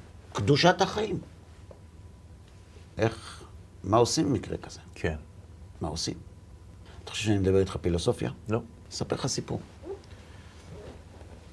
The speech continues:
Speaker 1: הזמינו אותי להרצאה ב-, בבית חולים מפורסם, גדול. אה, אמרו לי,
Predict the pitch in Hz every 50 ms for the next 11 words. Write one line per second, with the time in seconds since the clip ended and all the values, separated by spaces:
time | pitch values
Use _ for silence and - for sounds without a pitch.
0 | - - - 101 95 87 123 156 147 117 101 - - 120 117 98 92 85 - -
1 | - - - 87 90 85 - - - - - - - - - - - - - -
2 | - - - - - - - - - - - - 82 80 80 82 - 78 78 78
3 | 73 71 - - 69 71 71 - - - - - 127 123 151 165 - - - 107
4 | 113 120 110 92 - - - - - - - - - - - - - - - -
5 | - - - - - - - - - - - - - - - - - - - -
6 | - - - - - - - - - - - - - - - - - - - -
7 | - - - - 85 87 90 87 87 85 85 85 82 82 - - 92 95 117 151
8 | 170 156 143 139 143 - -